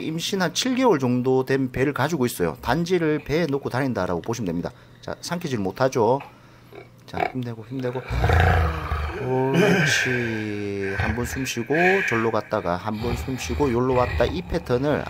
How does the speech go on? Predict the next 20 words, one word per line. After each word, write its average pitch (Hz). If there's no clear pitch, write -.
아침 143
눈 170
뜰 247
때까지 -
반복을 123
하고 95
있습니다. 76
자, 214
식습관이 156
그래서 180
엄청 196
중요합니다. 113
일본의 175
오스미 170
교수라고 101
노벨 127
의학상 113
받은 101
교수가 110
있어요. 78